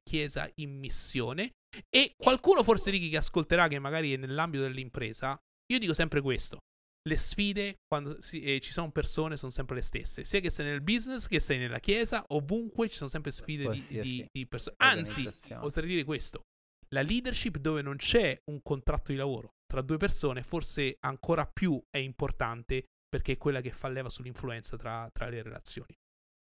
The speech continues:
Speaker 1: Quindi,
Speaker 2: Sì.
Speaker 1: Ricky, grazie per, eh, partecipare a questo podcast. Tra l'altro, comunque sia, sei
Speaker 2: Fino
Speaker 1: anche
Speaker 2: a cui hai parlato tu,
Speaker 1: Sì,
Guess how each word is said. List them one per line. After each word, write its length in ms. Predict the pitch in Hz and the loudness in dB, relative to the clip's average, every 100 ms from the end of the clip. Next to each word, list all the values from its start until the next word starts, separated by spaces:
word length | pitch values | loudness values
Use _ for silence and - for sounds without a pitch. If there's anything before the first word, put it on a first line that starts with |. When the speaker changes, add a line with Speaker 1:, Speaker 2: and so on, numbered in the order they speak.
| - - _ | -14 -14 _
Speaker 1:
Quindi, 220 | 226 208 | 2 4
Speaker 2:
Sì. 60 | 175 | 4
Speaker 1:
Ricky, 220 | 208 170 | 2 4
grazie 440 | 170 226 220 196 160 | 6 6 6 4 6
per, 140 | 151 | 6
eh, 180 | 143 139 | 4 2
partecipare 480 | - - 135 147 135 | 0 -2 -4 -4 -4
a 40 | |
questo 240 | 143 - | -6 -6
podcast. 280 | 175 208 123 | -4 -4 -4
Tra 100 | - | -4
l'altro, 180 | 131 143 | -6 -6
comunque 240 | 123 127 131 | -8 -10 -8
sia, 180 | 151 | -6
sei 140 | 113 139 | -2 0
Speaker 2:
Fino 120 | 123 | 0
Speaker 1:
anche 0 | |
Speaker 2:
a 40 | |
cui 100 | 110 | 2
hai 60 | 127 | 4
parlato 260 | 113 113 139 | 6 4 2
tu, 80 | |
Speaker 1:
Sì, 60 | 127 | 4